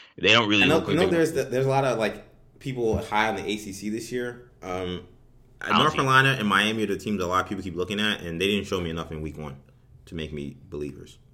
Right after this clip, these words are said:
Speaker 1: Yeah, Pitt's in the top twenty-five now, man. I, I don't know what that means in twenty twenty, but Pitt's in the top twenty-five,
Speaker 2: <laughs>
Speaker 1: right behind Navy, B Y U, and, uh, Appalachian State and Army.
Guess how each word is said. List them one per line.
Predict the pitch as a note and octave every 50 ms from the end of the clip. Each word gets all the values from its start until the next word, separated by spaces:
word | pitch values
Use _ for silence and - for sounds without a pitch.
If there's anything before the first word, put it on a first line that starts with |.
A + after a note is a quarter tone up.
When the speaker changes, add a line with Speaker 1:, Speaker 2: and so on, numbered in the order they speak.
| - - - - _ _ _ _ -
Speaker 1:
Yeah, | F2 E2+ E2+ F2+ E2 D2+ -
Pitt's | - C#3 D#3 -
in | F3 F3+
the | E3
top | E3+ E3 C#3+ -
twenty-five | - D#3+ D3+ A#2+ - B2+ C#3 D#3+ D#3 B2
now, | G2+ E2 D#2+ D#2+
man. | D#2+ D#2 D#2 D#2+ D#2+ D#2 - - - -
I, | G2 A2 G#2 F2+ G#2+
I | A#2+
don't | B2+ B2
know | G#2+
what | G#2 A#2+ A2+ A#2
that | A2+ G#2+ G#2+
means | A2 A2+ A2+ A2 G2+ F#2+
in | F2+
twenty | - G#2 G2+ F#2 F2
twenty, | - G2+ F#2+ F2+ - - - - - -
but | F#2+ - E2+ D2+ - - _ - - _ _ _ _ _ _ _ _ - -
Pitt's | - B2 B2 -
in | A#2+ G#2+
the | F2
top | - - G2+ G#2 - -
twenty-five, | G#2+ F#2+ F2 - - - - - - _ _ _ _ _ _ _
Speaker 2:
<laughs> | _ _ _ _ -
Speaker 1:
right | C#3+ C3 C3 - - G#3+ A3 G#3
behind | B2 G#2+ G#2 G#2 G#2 G#2 G2+ G2+ G2 F#2+ F#2
Navy, | F#2 G2 G2+ G#2 G2+ G2+ G#2+ G#2 G2+ G2 F#2+ F#2+ - - E2+
B | F2 G2+ G2+
Y | F#2+ F#2+ F#2 F#2+
U, | F#2 F2+ F#2 F2+ F2+ F2+ F2 F2 - _ _ _ _ _ _ _ _ _ _ -
and, | E2 E2 E2 E2
uh, | D#2+ D#2 D#2 -
Appalachian | E2+ E2+ E2+ F2+ E2 D#2+ - D#2+ D#2+
State | - - - - - - - _ _ _ _ -
and | - D2
Army. | C2+ E2 D#2+ - - -